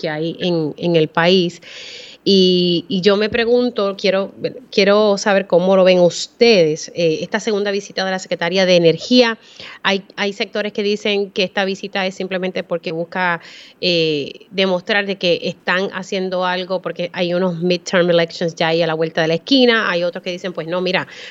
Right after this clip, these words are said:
realmente hay un, un interés genuino por parte del gobierno de Biden de cumplir con su promesa de arreglar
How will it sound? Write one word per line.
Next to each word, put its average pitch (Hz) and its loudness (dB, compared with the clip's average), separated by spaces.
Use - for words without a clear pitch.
realmente 175 2
hay 180 4
un, 175 0
un 196 2
interés 180 0
genuino 190 0
por 160 -12
parte 151 -6
del 175 0
gobierno 170 -2
de 170 0
Biden 214 2
de 190 -4
cumplir 160 -8
con 185 -4
su 202 -8
promesa 190 -2
de 170 0
arreglar 185 0